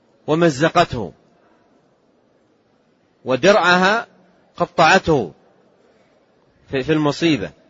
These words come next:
فعوقبت من جنس العمل، قطعت درعها ومزقته، فتكسى يوم القيامة كساء هذه صفته، تقام يوم القيامة وعليها سربال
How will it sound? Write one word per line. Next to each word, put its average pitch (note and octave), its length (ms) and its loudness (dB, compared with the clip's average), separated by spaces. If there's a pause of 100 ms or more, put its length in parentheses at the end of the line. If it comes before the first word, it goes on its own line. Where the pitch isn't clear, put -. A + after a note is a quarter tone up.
(920)
فعوقبت A3 720 0
من F#3+ 180 -4
جنس G3+ 300 -4
العمل، D3 460 -2 (760)
قطعت E3+ 520 0 (180)
درعها D3+ 580 2
ومزقته، D#3 960 -2 (1120)
فتكسى D#3 680 0
يوم F#3+ 240 0
القيامة F#3 600 -2 (680)
كساء F3+ 500 -2
هذه F3 380 0
صفته، C3+ 600 -2 (600)
تقام D#3+ 460 0
يوم D3 220 -2
القيامة E3 600 -4
وعليها C#3+ 500 -2
سربال F#3+ 800 0